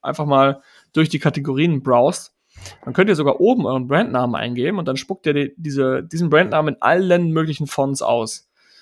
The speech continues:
Und wenn man dann da draufklickt, dann zeigt er dir sogar, hey, mit welcher Font sieht es geil aus, äh, äh,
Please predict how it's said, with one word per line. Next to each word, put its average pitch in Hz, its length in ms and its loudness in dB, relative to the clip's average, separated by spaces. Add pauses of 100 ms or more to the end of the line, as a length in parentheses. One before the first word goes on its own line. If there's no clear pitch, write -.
(420)
Und 151 80 -8
wenn 135 80 0
man 151 140 4
dann 143 120 0
da 135 80 0
draufklickt, 175 680 -4 (1120)
dann 139 120 -6
zeigt 196 280 -2
er 170 60 2
dir 156 120 -2
sogar, 147 220 0
hey, 151 220 2
mit 131 200 -6
welcher 151 240 0
Font 151 340 -2
sieht 131 160 -8
es 131 120 -12
geil 185 300 0
aus, 160 480 -4 (440)
äh, 127 240 0 (460)
äh, - 120 -6